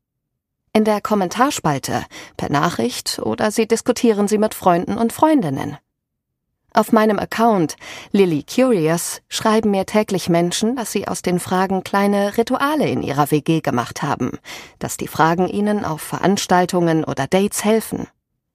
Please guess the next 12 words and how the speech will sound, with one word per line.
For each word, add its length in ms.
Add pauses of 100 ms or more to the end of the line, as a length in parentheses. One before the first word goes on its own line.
(320)
dass 200
sie 100
die 120
Fragen 480
abends 420
mit 120
ihrem 240
Partner 560
oder 280
ihrer 180
Partnerin 560
besprechen 680